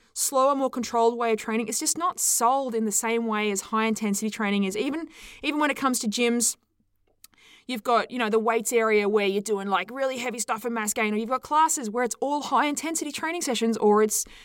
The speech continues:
yoga or Pilates, right? There's no in between here. And that's just my experience from what I've seen of my years in the industry.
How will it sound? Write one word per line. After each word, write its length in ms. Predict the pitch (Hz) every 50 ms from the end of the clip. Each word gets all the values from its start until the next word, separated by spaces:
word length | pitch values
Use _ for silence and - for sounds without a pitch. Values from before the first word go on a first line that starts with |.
| - - _ _ _ _ _ _ _
yoga 440 | - 208 220 202 202 190 214 214 214
or 240 | 208 - 214 220 220
Pilates, 680 | 214 - 285 277 294 320 330 294 214 170 147 - - 185
right? 180 | 175 185 208
There's 200 | 254 285 277 240
no 180 | 285 294 302 330 339 -
in 140 | 311 320 320
between 460 | 330 320 - - 285 302 349 381 370
here. 320 | - 254 220 170 127 - - _ _ _ _ _ _ - - - _
And 140 | - 233 262
that's 180 | 285 294 285 -
just 200 | - 320 - -
my 180 | 262 262 269
experience 440 | 269 262 - - 269 269 262 254 -
from 100 | - 240
what 140 | 233 226 -
I've 220 | - 220 240 240
seen 400 | - - 254 233 220 220 226 226 220 - - - - - - -
of 160 | - 202 196 208
my 200 | 220 220 220 220
years 360 | 226 220 226 226 220 208 220
in 80 | 220
the 60 | 226 220
industry. 540 | 214 214 202 202 - - 226 220 254 285